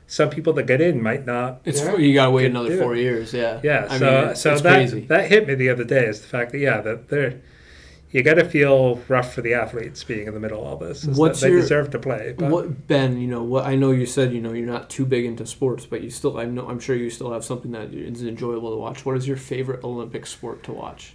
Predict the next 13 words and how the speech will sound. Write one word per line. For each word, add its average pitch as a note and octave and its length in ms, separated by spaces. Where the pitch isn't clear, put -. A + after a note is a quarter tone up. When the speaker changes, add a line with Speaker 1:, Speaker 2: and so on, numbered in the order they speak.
Speaker 1:
Ah. A#2+ 640
Speaker 2:
For D#3+ 160
the D#3 120
summer. C3 540
Let's B2+ 160
do C3 200
for B2+ 200
the A#2 100
summer. - 260
Speaker 1:
Yes. - 600
I F3 420
was C#3 420
raised C#3+ 680